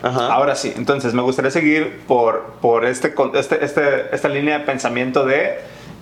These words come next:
Speaker 2: eh, incident response, ahora sí,
Speaker 1: Ok.
Speaker 2: ¿no? Eh, que digo, podemos hablar de incident response también. Eh,
Speaker 1: Ah, pero ¿puedes repetirlo para la audiencia?
Speaker 2: Incidents, incident
Speaker 1: Incidents response.
Speaker 2: Incident response.
Speaker 1: Response, ok.
Speaker 2: Ujú.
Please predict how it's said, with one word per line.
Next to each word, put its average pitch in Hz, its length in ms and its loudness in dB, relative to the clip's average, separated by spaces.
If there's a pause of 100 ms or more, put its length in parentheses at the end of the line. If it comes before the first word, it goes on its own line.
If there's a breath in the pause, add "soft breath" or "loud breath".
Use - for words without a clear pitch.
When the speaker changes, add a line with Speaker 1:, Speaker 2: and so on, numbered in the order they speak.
Speaker 2:
eh, 123 220 2
incident 131 420 -2
response, - 460 -4
ahora 123 160 2
sí, 120 140 -4
Speaker 1:
Ok. 127 80 -2
Speaker 2:
¿no? 165 160 -2 (580 loud breath)
Eh, 123 340 0
que - 60 -4
digo, 107 260 2
podemos 120 280 0
hablar 117 200 0
de 107 160 -4
incident 120 380 -4
response 170 480 -2
también. 151 380 -2 (400)
Eh, 127 420 2
Speaker 1:
Ah, 147 100 2
pero 151 120 2
¿puedes 175 200 4
repetirlo 170 460 2
para 170 140 0
la 139 80 2
audiencia? 135 320 0 (160)
Speaker 2:
Incidents, 202 760 0 (180)
incident 165 260 2 (240)
Speaker 1:
Incidents 196 360 -2
response. 127 960 0
Speaker 2:
Incident 202 520 0 (140)
response. - 640 -2
Speaker 1:
Response, 113 540 0
ok. 104 80 0
Speaker 2:
Ujú. 131 100 0